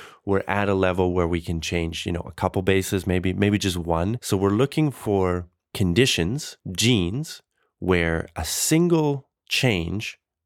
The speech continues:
at a s-, at a specific location, so at a specific codon, will turn that gene off, or in some cases in the future, we might see this actually turning genes on. There are a number of genetic diseases that, that, that are caused by these single,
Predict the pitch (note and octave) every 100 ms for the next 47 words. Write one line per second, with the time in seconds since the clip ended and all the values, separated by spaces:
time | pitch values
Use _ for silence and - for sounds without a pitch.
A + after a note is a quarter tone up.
0 | _ _ - F#2+ F2 - - - - F2
1 | E2+ - - C3+ B2 G2+ F#2 - F#2+ -
2 | G#2 - F#2 E2+ E2+ - - A#2 G2+ -
3 | F#2+ F#2 G#2+ C#3 - F#2+ E2+ _ _ -
4 | - C#3 B2+ G2 G2+ G2 F2+ F2 F2 -
5 | - F2+ E2 E2 D#2+ - G2+ A2+ A2 G#2
6 | F#2 F2+ F2+ F2 A2 A2 G2 F2+ F2+ F2+
7 | - - G2 F2 F2 E2 - E2 D#2+ F2+
8 | D#2+ - G#2 F#2+ F#2+ E2+ F2+ F2 D#2 D#2+
9 | G2+ C#3 _ - F#2 F2+ F2+ F#2+ G2+ G2+
10 | F#2 D#2+ - F#2+ E2+ E2 F2 F2+ D#2 E2
11 | E2+ F#2 E2+ E2+ E2 - _ - - -
12 | _ _ _ - E2 D2+ - E2 E2+ F2+
13 | F#2+ E2 E2 D#2+ - - G2+ G2 F#2 F2